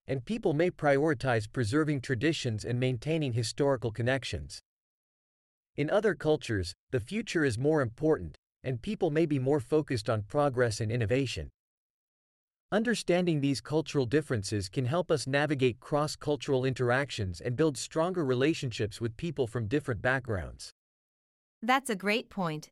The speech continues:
Speaker 2: Adam. In some cultures, people may have a more present-oriented perspective,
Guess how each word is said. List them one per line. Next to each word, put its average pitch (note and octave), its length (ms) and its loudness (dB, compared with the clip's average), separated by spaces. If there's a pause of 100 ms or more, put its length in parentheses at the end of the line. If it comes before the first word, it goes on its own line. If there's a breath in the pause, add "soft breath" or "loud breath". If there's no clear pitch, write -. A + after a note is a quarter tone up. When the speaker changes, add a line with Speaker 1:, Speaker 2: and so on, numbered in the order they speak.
Speaker 2:
Adam. E3+ 420 -2 (920)
In A#3 180 4
some D4 280 0
cultures, F#3 600 -4 (240)
people D#4 320 0
may G#3 200 2
have G#3 200 2
a G3+ 40 2
more F#3+ 180 2
present-oriented G3 880 -2
perspective, F#3+ 720 -4